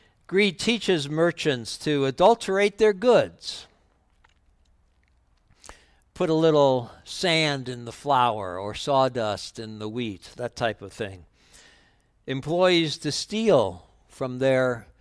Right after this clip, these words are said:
employers. Lawyers to lie. Operators of the stock exchange to swindle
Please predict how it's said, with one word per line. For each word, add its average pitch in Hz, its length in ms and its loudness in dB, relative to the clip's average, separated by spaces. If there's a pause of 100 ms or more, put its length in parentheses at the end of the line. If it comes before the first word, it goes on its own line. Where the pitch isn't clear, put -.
(340)
employers. 123 960 -4 (1160)
Lawyers 139 720 2
to 135 120 -4
lie. 131 480 4
Operators 165 720 2
of 139 120 -2
the 139 100 -4
stock 208 440 -2
exchange 131 800 -6
to 135 120 -10
swindle 226 800 -4